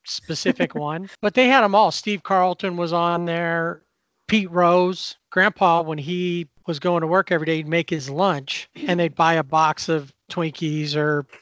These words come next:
Speaker 1: Ding Dongs or something, and they'd have 'em on the bottom. So when they were finished with the box, he, more than Grandma, and Grandma was always the one that would do this stuff, he would cut those cards out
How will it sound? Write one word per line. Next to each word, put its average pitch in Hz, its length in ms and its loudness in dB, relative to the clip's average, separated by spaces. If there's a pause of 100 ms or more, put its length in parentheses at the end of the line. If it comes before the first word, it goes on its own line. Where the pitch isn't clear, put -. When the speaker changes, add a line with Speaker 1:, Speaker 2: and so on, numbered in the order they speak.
(120)
Speaker 1:
Ding 160 240 0
Dongs 143 380 0
or 143 80 -6
something, 139 440 -4 (400)
and 156 280 -4 (180)
they'd 170 260 4
have 165 240 2
'em 165 120 -2
on 156 140 0
the 151 60 -6
bottom. 151 460 0 (260)
So - 160 -6
when 165 100 -2
they 165 80 0
were 160 120 0
finished 190 380 -2
with 175 120 -6
the 160 80 0
box, 151 560 2
he, 233 360 4
more 180 280 4
than 180 160 0
Grandma, 160 440 0
and 147 100 -8
Grandma 170 280 2
was 156 160 -4
always 156 200 -2
the 147 80 -8
one 147 160 -4
that 143 80 -8
would 131 120 -12
do 175 140 0
this 170 160 -4
stuff, 147 240 -4
he 208 240 -2
would 180 200 -2
cut - 220 0
those 151 200 -2
cards 185 380 2
out 151 260 -4